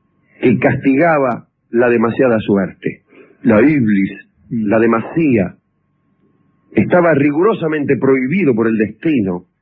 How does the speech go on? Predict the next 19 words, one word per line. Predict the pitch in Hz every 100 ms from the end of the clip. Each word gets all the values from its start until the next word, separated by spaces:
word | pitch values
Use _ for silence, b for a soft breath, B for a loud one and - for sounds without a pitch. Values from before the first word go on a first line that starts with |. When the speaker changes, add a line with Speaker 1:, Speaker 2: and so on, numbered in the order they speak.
| _ _ -
Speaker 1:
tener | 131 156 147
demasiado | 139 123 131 160 147
de | 120 110
algo. | 101 95 90 87 _ _
Speaker 2:
Mm. | 120 104 110 _ _ _ _ _ _ _ _ _ _ _ _ _ _ _ _ _ _ _ _ _ _ _ -
Speaker 1:
Y | 123
aún | 127 165 208 214 - _ _ _ _ _ _ _ _ _ -
la | 123
demasi-, | 123 113 113 - 139
el | 127
demasiado | 117 113 151 147
valor | 123 120 160 160 151 - _ _ _ _ _ _ _ _ _ _ _ _
y, | - 139
peor | 143 147 165 107
que | 127
nada, | 135 143
la | 120
demasiada | 110 104 101 120 104
suerte | 120 110 95 - 92 -